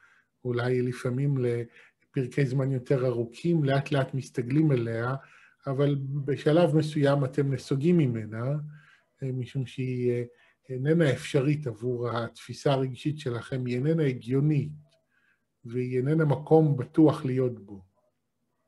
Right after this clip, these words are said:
לכן הפחד, אה, ממשיך להיות, אה, חבר טוב של בני אדם, יועץ נאמן בהחלט, משום שבני אדם ממשיכים להאמין לו, אה, ש-, אה,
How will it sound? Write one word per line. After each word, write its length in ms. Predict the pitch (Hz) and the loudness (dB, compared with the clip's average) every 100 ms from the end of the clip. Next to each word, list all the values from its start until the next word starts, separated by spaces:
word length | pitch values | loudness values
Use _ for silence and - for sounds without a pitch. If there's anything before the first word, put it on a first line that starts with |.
| _ _ _ _ _ _ _ _ _ _ _ _ _ - | _ _ _ _ _ _ _ _ _ _ _ _ _ -12
לכן 240 | - 156 | -2 2
הפחד, 480 | 156 170 151 - 135 139 - _ _ _ _ _ _ | 4 4 2 0 -4 -4 -12 _ _ _ _ _ _
אה, 60 | 131 | -8
ממשיך 460 | 127 123 - 147 143 | -6 -4 0 0 2
להיות, 460 | 135 156 156 - | 4 4 0 -4
אה, 180 | 127 123 120 _ _ _ | -2 -2 -6 _ _ _
חבר 640 | - 131 113 151 151 123 | -6 -6 4 6 6 4
טוב 480 | - - 147 113 107 | 0 4 4 4 -4
של 160 | - | -6
בני 280 | 117 127 131 | -4 -2 -2
אדם, 260 | 127 110 95 92 - _ _ _ _ _ 123 | -2 -6 -12 -16 -20 _ _ _ _ _ -2
יועץ 420 | 123 160 156 139 | 2 2 0 -2
נאמן 520 | 139 156 160 135 117 | 0 2 2 2 0
בהחלט, 480 | 117 110 151 156 - - _ _ - _ | -6 -4 0 0 0 -12 _ _ -20 _
משום 160 | - 139 | -8 -4
שבני 320 | 147 135 165 | -4 2 4
אדם 220 | 156 147 | 6 6
ממשיכים 420 | 143 135 - 160 147 | 4 -2 -4 0 2
להאמין 380 | 127 143 156 | 2 2 2
לו, 360 | 120 104 107 110 - _ _ - - _ _ | 0 -4 -10 -14 -18 _ _ -20 -20 _ _
אה, 300 | 123 120 120 117 | -4 -2 -2 -6
ש-, 220 | - - 123 120 117 - _ | -6 -2 0 0 -4 -20 _
אה, 60 | _ | _